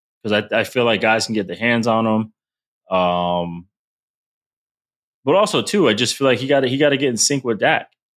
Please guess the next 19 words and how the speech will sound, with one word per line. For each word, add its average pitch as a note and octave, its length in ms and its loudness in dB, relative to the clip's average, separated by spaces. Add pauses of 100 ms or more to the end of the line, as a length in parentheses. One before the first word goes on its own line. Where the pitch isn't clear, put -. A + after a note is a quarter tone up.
(500)
'Cause A#2+ 140 2
right E3 240 2
now, E3+ 180 2
he's D3+ 220 0
the, A#2+ 180 -2
he's E3 240 0
the A#2+ 120 -2
only B2 280 0
guy. G2+ 320 2
I A2+ 60 0
feel C#3+ 160 0
like, B2 260 0 (600)
I A#2 80 0
know C3+ 180 2
it's C3 140 0
only B2+ 160 0
week A#2 240 2
one, B2+ 220 2
but G#2+ 260 0